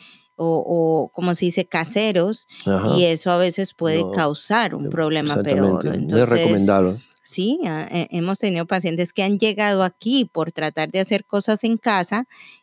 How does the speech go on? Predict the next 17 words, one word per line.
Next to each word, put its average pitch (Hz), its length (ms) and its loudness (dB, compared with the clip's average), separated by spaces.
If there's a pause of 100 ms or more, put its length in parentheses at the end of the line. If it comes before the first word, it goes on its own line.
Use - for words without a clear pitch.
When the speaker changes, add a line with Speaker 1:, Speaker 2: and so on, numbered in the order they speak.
Speaker 1:
eh, 170 540 2
tomando 185 560 2
cosas 190 520 -2
que 190 140 -2
les 180 240 0
dicen 185 580 -4
en 180 100 -4
nuestros 180 320 -6
países, 226 440 -2
es 185 180 -2
muy 180 300 0
habitual, 175 580 2
Speaker 2:
Sí, 143 60 -2
Speaker 1:
¿no? 170 260 0
Speaker 2:
sí, 165 60 -2
Speaker 1:
Eh, 151 240 -4
Speaker 2:
ujú. 117 260 -8